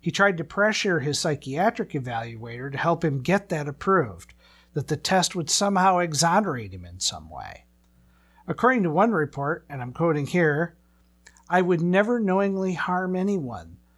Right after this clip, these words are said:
The reason I got this sentence is based on false accusations. Fabricated accusations. The trial was based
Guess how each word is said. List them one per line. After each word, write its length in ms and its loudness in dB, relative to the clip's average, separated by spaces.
The 100 0
reason 480 2
I 180 2
got 320 2
this 180 -2
sentence 440 -2
is 140 -4
based 360 -2
on 180 -8
false 500 0
accusations. 1120 -4
Fabricated 920 2
accusations. 1300 0
The 80 -16
trial 500 2
was 220 0
based 420 0